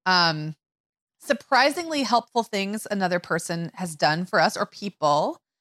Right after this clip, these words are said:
during hard times that have really helped. 'Cause I think it's always good to have, like, a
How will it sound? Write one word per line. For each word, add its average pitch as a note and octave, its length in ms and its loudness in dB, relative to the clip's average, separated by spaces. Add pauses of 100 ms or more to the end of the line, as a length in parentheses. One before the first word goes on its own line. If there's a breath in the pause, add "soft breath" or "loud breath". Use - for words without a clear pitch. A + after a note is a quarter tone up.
(380)
during G#3+ 280 4
hard A3+ 320 2
times F#3 560 0
that F#3 160 2
have F#3+ 200 0
really G3 360 0
helped. - 420 2
'Cause B3+ 140 -4
I A#3+ 80 2
think D#4+ 180 -8
it's D4+ 120 -6
always B3+ 300 0
good A#3+ 160 -6
to B3 60 -2
have, A3 240 4
like, G3+ 160 0
a E3 220 2